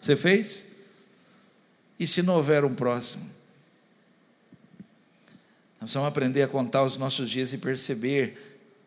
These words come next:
que você tem pouco tempo. Nós temos pouco tempo.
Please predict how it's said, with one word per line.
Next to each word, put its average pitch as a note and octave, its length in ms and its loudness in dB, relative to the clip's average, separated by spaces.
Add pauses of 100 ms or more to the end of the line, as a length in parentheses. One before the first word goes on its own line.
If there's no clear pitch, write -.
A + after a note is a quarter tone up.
(720)
que - 120 -14
você A#2 300 -2
tem A2+ 160 -2
pouco G2+ 300 -6
tempo. - 360 -14 (1700)
Nós A2+ 200 -2
temos A2 280 -4
pouco A2 260 -10
tempo. - 420 -16